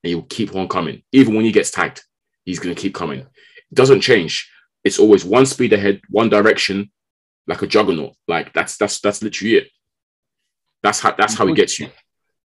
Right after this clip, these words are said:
Speaker 2: he puts all these eggs in one basket. He relies on his chin, relies
Speaker 1: Yeah.
Speaker 2: on his power,
Speaker 1: Yeah.
Speaker 2: and relies on his engine. And
Speaker 1: Yeah.
Speaker 2: those three things,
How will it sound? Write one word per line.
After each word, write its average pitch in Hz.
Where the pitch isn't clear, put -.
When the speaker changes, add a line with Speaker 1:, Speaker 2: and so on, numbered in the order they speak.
Speaker 2:
he 113
puts 143
all 151
these 127
eggs 117
in 107
one 113
basket. 107
He 107
relies 120
on 120
his 98
chin, 135
relies 113
Speaker 1:
Yeah. -
Speaker 2:
on -
his 101
power, 98
Speaker 1:
Yeah. 90
Speaker 2:
and 95
relies 107
on 104
his 101
engine. 101
And 110
Speaker 1:
Yeah. -
Speaker 2:
those 131
three 120
things, 107